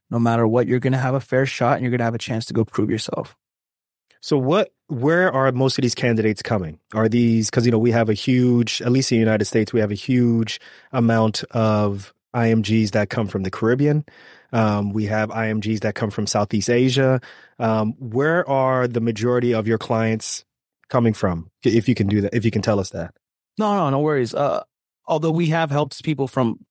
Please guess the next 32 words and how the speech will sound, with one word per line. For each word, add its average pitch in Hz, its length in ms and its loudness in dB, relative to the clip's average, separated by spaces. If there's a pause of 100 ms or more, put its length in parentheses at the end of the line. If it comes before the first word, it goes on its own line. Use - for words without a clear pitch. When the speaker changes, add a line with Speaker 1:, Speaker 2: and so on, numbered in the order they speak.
(120)
Speaker 1:
literally 139 380 0
all 123 140 2
over 120 120 0
the 123 100 0
world, 131 220 0
primarily 131 800 -4
it 127 120 -6
is, 127 300 -2
uh, - 280 -4 (240)
clients 123 480 0
or 120 80 2
candidates 117 520 -2
that - 100 -8
come 127 220 -4
from, 123 280 0
uh, 87 220 2 (140)
India 120 420 2
and 120 180 0
Pakistan. 117 680 -4
We 123 80 -2
do 127 140 0
have 131 140 2
a 135 60 4
ni-, 123 240 4
lot 127 160 0
of 123 80 2
Nigerians 123 460 0
that 120 100 -2
reach 120 220 -2
out 117 160 -4
for - 100 -10
help, 123 400 -2